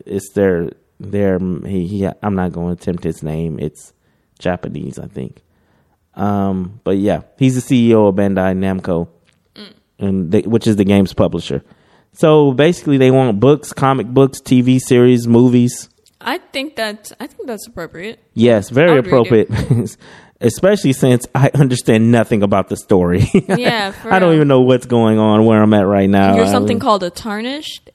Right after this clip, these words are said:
Speaker 2: You,
Speaker 1: Y-,
Speaker 2: after
Speaker 1: yeah.
Speaker 2: something happened where the queen disappeared,
Speaker 1: And
Speaker 2: you
Speaker 1: yes, I do understand it's one YouTube video away of me understanding, but
Speaker 2: Mm-hmm.
Speaker 1: that takes the fun out of it. I'd rather just assume I'm running around just killing things just to kill 'em,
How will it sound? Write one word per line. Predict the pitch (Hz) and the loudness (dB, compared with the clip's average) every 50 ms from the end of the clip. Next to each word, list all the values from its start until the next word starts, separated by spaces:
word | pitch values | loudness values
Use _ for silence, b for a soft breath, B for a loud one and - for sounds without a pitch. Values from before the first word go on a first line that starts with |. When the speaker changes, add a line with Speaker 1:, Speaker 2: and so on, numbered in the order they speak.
| _ _ | _ _
Speaker 2:
You, | - 180 185 185 185 185 180 180 180 180 175 170 - | -16 -14 -10 -8 -8 -6 -6 -4 -4 -4 -6 -8 -8
Speaker 1:
Y-, | 85 85 - - - - - - | -12 -14 -14 -16 -18 -16 -8 -4
Speaker 2:
after | - - 127 | -2 2 2
Speaker 1:
yeah. | 127 120 120 120 117 113 113 110 110 | 4 4 4 4 4 4 4 2 2
Speaker 2:
something | 110 - 110 - 214 208 | 0 -2 -4 -4 -4 -2
happened | 214 202 208 - 220 220 220 208 | -2 -2 -2 -2 -4 -6 -4 -4
where | 196 185 | -6 -6
the | 180 180 | -8 -8
queen | - - 202 202 202 | -10 -12 -12 -10 -10
disappeared, | 196 202 - - - - - 190 185 202 214 226 | -10 -10 -10 -10 -10 -8 -8 -6 -6 -4 -2 0
Speaker 1:
And | 156 151 | 2 2
Speaker 2:
you | 160 | 4
Speaker 1:
yes, | 175 185 180 175 170 - - - - | 4 4 2 0 -2 -4 -10 -6 -2
I | 131 131 | 0 2
do | 135 139 147 143 | 2 4 4 4
understand | 139 139 131 - - 127 123 120 120 | 2 0 -2 0 2 2 4 4 2
it's | 117 - 117 | 2 2 2
one | 110 113 120 123 | 2 4 4 4
YouTube | 117 113 120 117 - - 127 113 107 | 4 4 2 2 2 2 2 2 4
video | 107 113 110 110 107 104 | 4 4 4 4 4 4
away | 101 104 98 98 98 98 98 | 2 2 4 4 4 4 2
of | 95 | 2
me | 98 98 95 87 | 2 2 2 2
understanding, | 98 95 92 92 90 - - 95 90 90 87 90 87 92 | 2 2 0 0 0 0 0 2 2 2 2 2 2 2
but | 90 95 95 - | 2 2 0 0
Speaker 2:
Mm-hmm. | 180 175 175 - - - - - | -2 -6 -12 -20 -20 -20 -14 -4
Speaker 1:
that | - 151 165 - | -2 -2 0 2
takes | - 185 - - | 0 -2 0 -2
the | 180 139 | -2 0
fun | - 175 190 175 | 2 0 2 2
out | 147 120 107 101 | 2 0 2 0
of | 95 92 | 0 2
it. | 95 80 | 2 2
I'd | 98 156 190 | 2 2 2
rather | 190 202 202 185 165 | 2 2 2 2 0
just | 147 147 143 147 | 0 0 -2 -4
assume | 139 131 - 147 139 135 131 | -6 -2 2 2 2 4 4
I'm | 127 120 123 | 2 2 2
running | 123 120 120 117 | 2 2 2 2
around | 120 120 120 120 113 | 2 2 2 2 2
just | 110 104 - | 0 -2 0
killing | - - 123 117 113 107 | -2 -2 0 2 0 0
things | 107 - 110 104 104 92 | 0 0 0 0 0 0
just | 101 110 - - | -2 -2 -2 -4
to | 87 | -4
kill | - - 113 101 87 | -2 0 0 2 0
'em, | 82 | -2